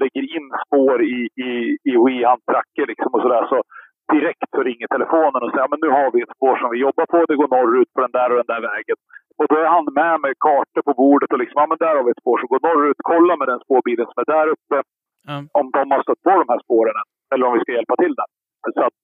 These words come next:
Speaker 1: eh, så jag tycker att det går, det går väldigt mycket fortare.
Speaker 2: Ja, ni, ni börjar få rutin på det.
Speaker 1: Ja, men alltså, det, det, det tycker jag verkligen. Liksom, utställningarna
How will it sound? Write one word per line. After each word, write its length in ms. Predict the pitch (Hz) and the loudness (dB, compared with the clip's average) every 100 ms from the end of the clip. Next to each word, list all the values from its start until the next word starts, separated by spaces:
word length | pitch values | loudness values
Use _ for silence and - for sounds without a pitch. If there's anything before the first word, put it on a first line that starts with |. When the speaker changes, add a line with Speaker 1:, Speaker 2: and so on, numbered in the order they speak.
| - | 0
Speaker 1:
eh, 120 | - - - | 2 0 -4
så 40 | - | -6
jag 60 | 165 | -4
tycker 180 | 165 151 | -4 -4
att 100 | - | -2
det 100 | - | 2
går, 120 | 151 160 | 2 2
det 60 | 139 | 2
går 60 | 151 | 0
väldigt 140 | 147 | -2
mycket 160 | 151 - | -2 -2
fortare. 280 | 294 - 127 - _ _ 139 | -2 -2 -6 -6 _ _ -10
Speaker 2:
Ja, 60 | 143 - _ 175 | -10 -12 _ -8
ni, 60 | 175 151 | -6 -6
ni 60 | 170 | -2
börjar 160 | 185 156 170 | -2 -2 -4
få 80 | |
rutin 400 | 143 135 190 185 139 | -6 -8 -10 -10 -8
på 60 | 120 | -8
det. 80 | 110 - _ _ - | -8 -12 _ _ -4
Speaker 1:
Ja, 80 | 226 | -2
men 120 | 240 | 0
alltså, 240 | 240 - 214 _ | -2 -2 -4 _
det, 100 | 403 - | -2 0
det, 80 | 381 349 - | 2 2 2
det 100 | 392 - | -2 -2
tycker 160 | - | -2
jag 80 | 302 131 | 0 0
verkligen. 280 | - 202 - | -2 -4 -4
Liksom, 220 | 113 143 - 180 | -6 -8 -6 -8
utställningarna 920 | 143 - - 160 180 175 170 156 135 | -8 -8 -4 0 0 0 0 2 2